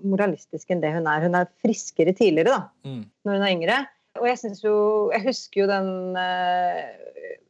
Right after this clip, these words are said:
Speaker 1: den nittitallsversjonen med Gwyneth Paltrow som utrolig bare sånn søtladet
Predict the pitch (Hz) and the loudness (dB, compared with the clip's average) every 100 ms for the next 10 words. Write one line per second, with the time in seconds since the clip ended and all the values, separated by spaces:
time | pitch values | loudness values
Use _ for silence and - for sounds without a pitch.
0 | 196 208 196 190 190 180 165 - 175 170 | 2 4 6 4 2 2 0 0 -2 2
1 | 180 180 180 180 175 165 - 160 - 208 | 2 4 2 2 -2 -4 -2 -2 2 4
2 | 226 196 - 226 214 214 214 214 214 208 | 4 2 -2 0 2 0 -4 -6 -10 -10
3 | 208 220 - 196 160 143 156 170 160 151 | -4 -4 -2 -4 -4 -4 -2 2 2 2
4 | 151 151 147 151 156 170 - - 170 160 | 2 0 -2 -10 -12 -14 -4 0 0 0
5 | - 135 139 | -4 -4 -8